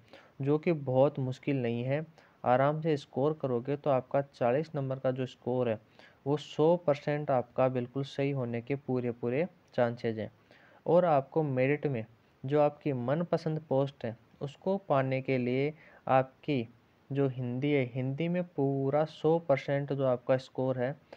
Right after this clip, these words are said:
वो होना बहुत ज़्यादा महत्वपूर्ण है। और इसमें मैं दूंगा आपका साथ पूरा पूरा। अगर आप इन वीडियो को बार बार देखोगे तो आपकी हिंदी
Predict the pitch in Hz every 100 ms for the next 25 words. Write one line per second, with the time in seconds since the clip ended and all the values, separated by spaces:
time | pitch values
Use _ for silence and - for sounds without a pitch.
0 | - _ 135 139 131 123 135 123 117 123
1 | 147 - _ 131 123 120 127 120 120 120
2 | 113 120 113 104 _ - - - 143 143
3 | 151 151 175 185 196 - - - _ -
4 | 139 165 147 139 147 127 - 127 127 123
5 | 135 - 127 127 135 135 139 139 151 _
6 | _ - 156 185 160 151 - 165 160 143
7 | 135 139 139 131 131 127 127 160 139 127
8 | 131 127 127 139 _ - 156 139 131 -
9 | 143 139 127 123 135